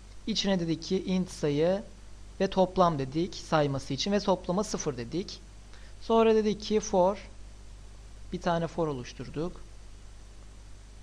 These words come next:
Int, bir sayaç oluşturduk i adında. Birden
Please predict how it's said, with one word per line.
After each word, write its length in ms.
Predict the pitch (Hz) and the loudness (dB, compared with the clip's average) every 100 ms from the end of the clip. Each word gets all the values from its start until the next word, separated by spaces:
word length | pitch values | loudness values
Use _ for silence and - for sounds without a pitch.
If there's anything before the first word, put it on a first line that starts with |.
| - - - - - - - 185 | -18 -18 -18 -18 -18 -18 -8 -2
Int, 460 | 185 185 - - - - - - - - - - - - - | 0 0 -6 -14 -16 -18 -18 -16 -16 -16 -18 -18 -18 -18 -12
bir 60 | 175 | -10
sayaç 360 | - 180 180 156 | 2 6 6 4
oluşturduk 420 | 139 - 139 143 151 | -4 -4 -6 -4 0
i 180 | 147 | 2
adında. 540 | 135 131 127 139 170 190 - - - 180 | 2 0 -2 0 -2 -4 -12 -18 -4 2
Birden 480 | 180 151 156 165 | 4 4 0 0